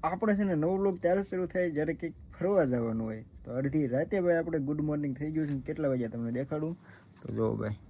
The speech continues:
ફોનમાં જુઓ, એક ને ઓગણસાઠ, મતલબ કે રાતના બે વાગવાના છે. તો બે વાગે આપણે જાગી ગયા છીએ ને જાગીને જો સરસ મજાના તૈયાર હોતા થઈ ગયા છીએ. કેમ ખબર છે, જવાનું છે એક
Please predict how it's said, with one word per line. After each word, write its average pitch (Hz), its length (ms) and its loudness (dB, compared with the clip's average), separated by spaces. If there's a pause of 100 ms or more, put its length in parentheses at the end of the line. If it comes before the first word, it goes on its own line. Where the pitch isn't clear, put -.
(220)
ફોનમાં 120 280 0
જુઓ, 107 240 2 (1040)
એક 135 360 -2
ને 147 280 4 (140)
ઓગણસાઠ, 139 840 4 (260)
મતલબ 127 320 0 (120)
કે 175 220 2 (560)
રાતના 139 380 -4
બે 156 360 2
વાગવાના 147 500 2
છે. 131 140 -4
તો 139 140 0
બે 165 200 4
વાગે 185 260 4
આપણે 165 180 2
જાગી 151 240 -2
ગયા 165 160 2
છીએ 165 260 0
ને 147 60 0
જાગીને 131 360 2
જો 131 280 0 (120)
સરસ 139 160 -4 (140)
મજાના 131 400 0
તૈયાર 143 320 0
હોતા 143 220 -4 (120)
થઈ 139 120 -4
ગયા 139 140 -2
છીએ. 131 180 -6
કેમ 135 260 -4
ખબર 143 240 -4
છે, 143 140 -4 (120)
જવાનું 147 320 4
છે 160 120 -2
એક 156 80 -4